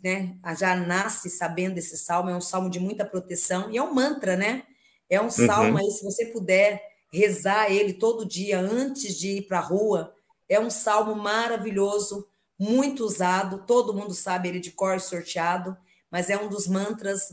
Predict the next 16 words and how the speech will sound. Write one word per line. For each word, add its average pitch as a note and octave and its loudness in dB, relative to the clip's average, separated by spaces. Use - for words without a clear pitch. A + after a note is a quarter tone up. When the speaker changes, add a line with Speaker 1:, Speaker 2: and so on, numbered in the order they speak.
Speaker 1:
assim, A3 2
maiores G3 2
da F3 -2
Igreja F3 -6
Católica, E3 -8
né? F#3 -4
E E3+ -4
é F#3 0
um G#3 -2
salmo G3 2
maravilhoso, F#3+ -2
o E3 0
Salmo F#3 0
noventa G3+ -4
e G#3+ -6
um. E3 -8